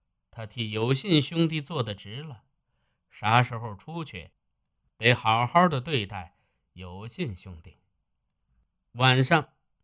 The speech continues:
睡到几十个人挤在一起的长长的大炕上，我爹的伤腿一阵阵的疼，他咬牙不吱声，疼得受不了了。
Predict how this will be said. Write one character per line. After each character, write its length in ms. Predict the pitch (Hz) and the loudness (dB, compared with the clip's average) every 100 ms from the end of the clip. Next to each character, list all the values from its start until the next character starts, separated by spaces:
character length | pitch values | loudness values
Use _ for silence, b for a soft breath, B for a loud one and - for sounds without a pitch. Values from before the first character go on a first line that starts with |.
| _ | _
睡 320 | _ - 185 160 | _ 4 6 6
到 400 | 165 135 - _ _ | 4 2 -2 _ _
几 320 | - 143 151 | 2 6 8
十 200 | 156 240 | 6 0
个 140 | 220 | 0
人 220 | 170 143 151 | 2 0 -2
挤 220 | - 120 | -6 -2
在 160 | 165 | 2
一 260 | 170 202 160 | 2 2 -4
起 220 | 131 113 | -6 -12
的 120 | 120 | -10
长 440 | 117 - 131 226 226 | -10 -10 -8 -8 -8
长 240 | - 139 | -8 -8
的 100 | 151 | -6
大 240 | 131 165 117 | 0 0 0
炕 300 | - 139 95 | -6 -8 -8
上， 220 | 87 - _ _ _ _ | -16 -20 _ _ _ _
我 240 | 123 139 | 0 2
爹 140 | 143 185 | 4 2
的 100 | 147 | 2
伤 240 | 165 165 | -2 -6
腿 380 | 165 90 85 139 _ _ _ | -8 -14 -18 -20 _ _ _
一 360 | 101 120 185 208 | -4 2 4 4
阵 240 | 208 160 | 4 2
阵 180 | 131 127 | 0 -10
的 100 | 82 | -14
疼， 260 | - 69 85 _ _ _ _ _ | -20 -20 -20 _ _ _ _ _
他 140 | - 117 | -12 -8
咬 340 | 110 107 117 | -2 0 0
牙 220 | 117 127 | 0 -2
不 160 | 139 139 | -2 -8
吱 140 | 135 | -12
声， 260 | 131 139 - _ _ _ _ - | -14 -16 -18 _ _ _ _ 0
疼 340 | 147 175 220 | 6 8 6
得 100 | 196 | 2
受 320 | 185 240 151 | 0 0 0
不 120 | 120 | -2
了 320 | 113 92 78 80 | -6 -6 -12 -16
了。 180 | 117 | -18